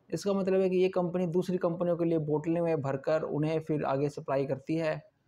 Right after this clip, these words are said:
बॉटलिंग वॉल्यूम में एक बात गौर करने वाली है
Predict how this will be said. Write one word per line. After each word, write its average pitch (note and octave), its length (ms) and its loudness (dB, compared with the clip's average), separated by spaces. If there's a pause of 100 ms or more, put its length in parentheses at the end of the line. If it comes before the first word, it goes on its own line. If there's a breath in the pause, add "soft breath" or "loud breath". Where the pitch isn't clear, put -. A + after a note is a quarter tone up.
(380)
बॉटलिंग E3 500 2
वॉल्यूम F3+ 300 2
में F3 200 0
एक D#3+ 320 0
बात C#3+ 280 -2
गौर D3 280 -2
करने C#3+ 180 -2
वाली C3 260 2
है B2+ 260 -2